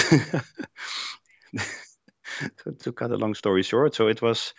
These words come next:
initially very quickly created, and, and the fun is because it took so much time to get it accepted,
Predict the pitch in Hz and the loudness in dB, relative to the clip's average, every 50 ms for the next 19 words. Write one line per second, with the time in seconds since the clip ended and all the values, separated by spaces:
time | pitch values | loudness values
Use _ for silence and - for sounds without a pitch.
0 | - - - - - - _ - 131 151 147 - 123 113 101 92 135 170 185 147 | -18 -18 -18 -18 -20 -6 _ 6 8 8 8 6 4 4 6 6 6 4 4 2
1 | - 151 147 - - 107 101 - - 87 82 90 110 131 175 208 - - - - | 2 2 2 4 2 2 2 2 4 6 8 8 10 8 6 2 2 -4 -6 -6
2 | - - - - 120 110 104 101 101 101 98 98 92 - - 107 101 104 101 92 | -8 -10 -12 -6 -4 -2 -2 0 0 0 0 -2 -2 -4 -4 -4 -2 -2 -4 -4
3 | 82 104 - - 131 151 160 127 104 - - 110 - - 101 92 - 101 95 - | -4 -6 2 4 4 6 6 4 2 0 -4 -8 -2 0 -2 0 0 -4 -6 -4
4 | - 123 - - - 165 180 190 156 139 - - - 113 110 110 107 107 98 _ | -4 -2 -2 4 6 6 6 6 4 2 2 0 0 0 0 0 -2 -4 -6 _
5 | _ - - - - _ _ - - 101 120 131 127 123 - - - - - 151 | _ -20 -20 -20 -20 _ _ -10 -2 2 2 2 2 2 0 0 -2 2 4 4
6 | 170 - - - 76 78 - | 4 4 2 -6 -6 -6 -6